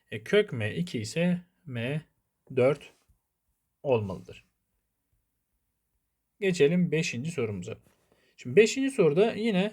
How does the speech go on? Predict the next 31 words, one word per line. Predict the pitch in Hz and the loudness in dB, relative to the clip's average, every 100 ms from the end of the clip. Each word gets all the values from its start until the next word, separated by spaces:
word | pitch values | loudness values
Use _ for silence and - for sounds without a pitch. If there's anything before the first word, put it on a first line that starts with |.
| - | -2
her | 226 247 | -2 0
tarafın | - 165 233 | 0 0 0
aynı | 202 214 208 | 2 4 4
anda | 160 208 226 | 2 2 2
karesini | 190 165 139 110 | 4 4 2 -4
alalım. | 98 127 | -6 -2
Yani | 175 165 | -2 0
bunun | 196 202 123 | -2 -2 0
da, | 160 202 _ _ _ - | 0 -2 _ _ _ -6
bunun | 175 120 110 | -4 -2 -2
da, | 165 185 _ _ _ | -4 -4 _ _ _
bunun | 160 120 | -6 -2
da | 151 | -2
karesini | 175 143 127 113 | 0 -2 -2 -6
aldık. | 101 101 110 | -10 -10 -4
Ne | 240 | 0
oldu | 202 | 2
arkadaşlar? | 117 110 107 107 - 180 208 151 156 | 0 0 -2 -4 -4 -4 -4 -4 -2
Bir | 220 - | -2 -2
artı | 156 139 - | -4 -4 -6
x | 139 175 - - | -6 -8 -8 -10
bölü | 104 113 | -8 -4
bir | 185 | -2
eksi | 190 180 - | -2 -2 -4
x | 175 175 - _ _ _ _ _ _ _ _ _ - _ - | -6 -6 -20 _ _ _ _ _ _ _ _ _ -20 _ -10
eşittir | 175 170 - - | -6 -4 -4 -2
iki. | 170 - - _ _ _ _ _ _ - | -2 -4 -16 _ _ _ _ _ _ -14
E, | 107 127 | -8 0
bir | 220 233 - 165 | 2 2 4 4
artı | 139 - | 4 -2
x | - 139 - - | -12 -12 -12 -16